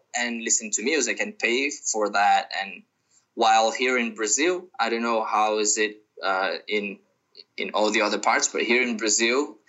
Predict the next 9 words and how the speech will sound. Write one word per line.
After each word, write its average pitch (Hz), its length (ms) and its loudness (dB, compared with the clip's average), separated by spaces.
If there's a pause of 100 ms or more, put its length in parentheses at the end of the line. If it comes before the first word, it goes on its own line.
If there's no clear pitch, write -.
(220)
if - 160 0
you 135 60 4
say, 117 460 4
"Oh 170 180 4
yeah, 160 380 2
let's 160 260 0
go 151 300 -2
and, 139 300 -6 (640)
uh, 90 60 -6